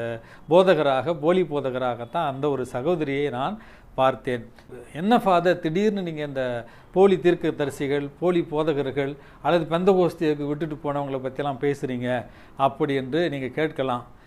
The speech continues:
அன்புமிக்கவர்களே, இப்படி உணர்ச்சி வசப்பட்டு, உண்மையாகவே இயேசுவையும் அறியாமல்,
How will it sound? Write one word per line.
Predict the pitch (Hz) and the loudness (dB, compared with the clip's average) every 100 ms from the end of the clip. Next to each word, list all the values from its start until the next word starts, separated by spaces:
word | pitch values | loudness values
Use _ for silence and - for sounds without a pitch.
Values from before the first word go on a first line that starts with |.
| - | -2
அன்புமிக்கவர்களே, | 160 214 247 190 - 160 139 127 131 131 - - - - | 2 4 4 2 0 0 0 -4 -4 -4 -6 -18 -20 -2
இப்படி | 175 180 - 202 147 160 - - | -2 0 6 6 6 0 -6 -8
உணர்ச்சி | 156 214 214 226 | 0 0 2 2
வசப்பட்டு, | 180 160 147 127 117 131 131 156 - - - | 2 0 -6 -8 -10 -8 -6 -6 -10 -20 -12
உண்மையாகவே | 139 160 208 226 208 190 190 185 170 | -4 2 6 8 8 8 6 4 4
இயேசுவையும் | 135 165 170 196 175 165 165 | 4 2 4 4 6 4 0
அறியாமல், | 131 131 143 127 123 147 | -2 0 -2 -2 -6 -10